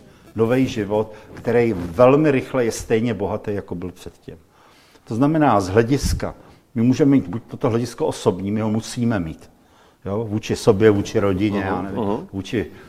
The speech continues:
Speaker 1: prostě kamarádům kolem, vůči dětem, který jsou vlastně kolem nás, takže my se tohodle z toho nezbavíme, ale z toho takový jako, z takového určitého nadhledu, jo, ono je to jako těžký o tom mluvit, když má třeba člověk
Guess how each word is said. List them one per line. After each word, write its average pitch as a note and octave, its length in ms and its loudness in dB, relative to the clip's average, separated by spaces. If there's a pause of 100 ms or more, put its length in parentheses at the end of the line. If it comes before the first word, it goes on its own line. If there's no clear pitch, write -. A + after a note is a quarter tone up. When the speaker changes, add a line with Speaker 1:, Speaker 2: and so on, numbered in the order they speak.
(140)
Speaker 1:
prostě - 280 -10
kamarádům A2 680 6
kolem, G2+ 300 0
vůči F#2+ 260 -8
dětem, G#2 380 0
který F#2 240 -8
jsou G2+ 200 -12
vlastně G2 320 -16
kolem G#2 300 -8
nás, G2 340 -10 (360)
takže G2 240 -8
my G2+ 80 -6
se A2+ 140 -10
tohodle A#2 380 -4
z - 100 -18
toho A#2 500 -4
nezbavíme, F2 880 -10 (720)
ale G#2+ 440 0 (300)
z - 140 -16
toho D#3 180 -2
takový D#3 280 -2
jako, D#3 400 0 (840)
z - 80 -18
takového D#3+ 360 0
určitého D#3 560 2
nadhledu, B2+ 540 6
jo, G2+ 160 6
ono A2+ 180 2
je A#2 80 4
to C3 120 2
jako A#2 320 2 (200)
těžký - 380 -4
o A#2 80 2
tom A#2 240 0
mluvit, A2+ 280 2
když G#2 220 -8
má A2 180 -4
třeba G2 220 -4
člověk G#2 420 -6